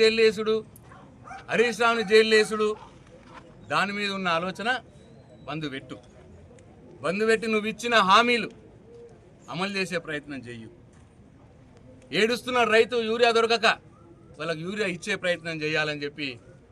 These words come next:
నేను రేవంత్ రెడ్డిని డిమాండ్ చేస్తా ఉన్నా. లేకపోతే రైతులతో, ప్రజలతో, మహిళలతో కలిసి ఉద్యమాలు చేస్తాం. రెండు వేల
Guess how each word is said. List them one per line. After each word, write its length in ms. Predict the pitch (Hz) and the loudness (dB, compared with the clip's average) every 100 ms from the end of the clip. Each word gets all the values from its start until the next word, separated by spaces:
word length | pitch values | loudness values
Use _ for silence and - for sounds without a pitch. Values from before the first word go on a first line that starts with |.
| - - - | -20 -20 -14
నేను 140 | 131 143 | -8 -6
రేవంత్ 260 | 151 147 | -6 -6
రెడ్డిని 240 | 139 131 123 | -10 -12 -10
డిమాండ్ 300 | 131 156 156 156 | -6 -4 -2 -4
చేస్తా 220 | 156 175 190 | -4 -4 0
ఉన్నా. 140 | 220 220 - - - - - - 123 | 0 -2 -10 -20 -20 -20 -20 -16 -4
లేకపోతే 500 | 160 165 165 170 - 160 - - - - - - | -4 -2 -6 -4 -2 -2 -4 -18 -20 -20 -12 -4
రైతులతో, 480 | 170 180 190 185 185 - | -4 -2 -6 -2 -4 -2
ప్రజలతో, 400 | 165 190 190 196 180 | -2 -2 -2 0 2
మహిళలతో 400 | 170 190 196 180 180 | 2 2 0 -2 -2
కలిసి 260 | 190 196 220 185 - - - - - - | -2 -2 -6 -8 -12 -20 -20 -20 -20 -18
ఉద్యమాలు 400 | 135 185 185 175 | -4 0 2 0
చేస్తాం. 320 | 165 160 170 143 - - - - - - 139 | -2 -4 -6 -6 -10 -20 -20 -20 -20 -14 -8
రెండు 160 | 185 214 | -2 2
వేల 120 | 226 | 4